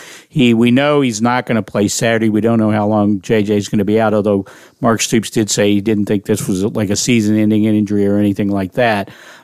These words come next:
Um, I asked Brad White yesterday, since, you know, you, J J's happened, uh, injury happened during the game, now you've had a week to prepare with that J J. Does that change anything? He shut down, shut that down pretty quickly and just said no. Uh,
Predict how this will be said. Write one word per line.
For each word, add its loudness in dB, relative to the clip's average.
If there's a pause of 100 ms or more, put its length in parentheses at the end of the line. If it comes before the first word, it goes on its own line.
Um, 2 (180)
I 0
asked -2
Brad 0
White 2
yesterday, 0 (320)
since, -2
you 0
know, 2
you, 0 (520)
J 2
J's 0
happened, 0 (100)
uh, 0
injury 2
happened 0
during 2
the 0
game, 0
now 2
you've 0
had 2
a 2
week -2 (260)
to 0
prepare 0
with 0
that -2 (120)
J 2
J. 2
Does -2
that 0
change 0
anything? 0
He 0
shut -2
down, 0 (120)
shut -2
that 0
down 0
pretty -2
quickly 0
and 0
just -2
said 0
no. 0 (400)
Uh, 2